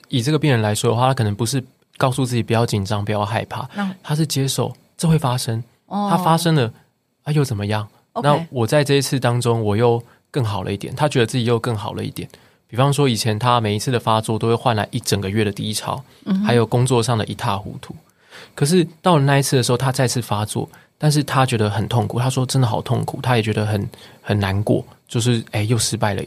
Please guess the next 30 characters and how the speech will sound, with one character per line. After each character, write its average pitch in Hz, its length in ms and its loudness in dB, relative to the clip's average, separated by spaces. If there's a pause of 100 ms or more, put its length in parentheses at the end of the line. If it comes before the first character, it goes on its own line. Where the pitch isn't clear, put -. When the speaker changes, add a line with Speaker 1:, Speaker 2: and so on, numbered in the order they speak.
Speaker 1:
好 - 140 -2
像 131 120 2
又 127 140 2
失 - 160 -4
败 104 160 -4
了 98 60 -10
一 - 100 -8
次。 - 220 -10
可 123 120 0
是 143 60 2
他 151 200 4 (360)
这 151 120 4
次 147 160 2
用 131 160 6
的 107 120 4
就 127 120 0
不 - 140 -2
是 117 220 0
用 117 180 2
“失 - 220 0
败” 104 180 -2
这 101 100 -8
个 113 120 -8
词， 127 200 -6
他 127 160 -2
说 123 140 2
又 135 120 2
发 113 220 0
作 107 260 -4
了。 143 100 -14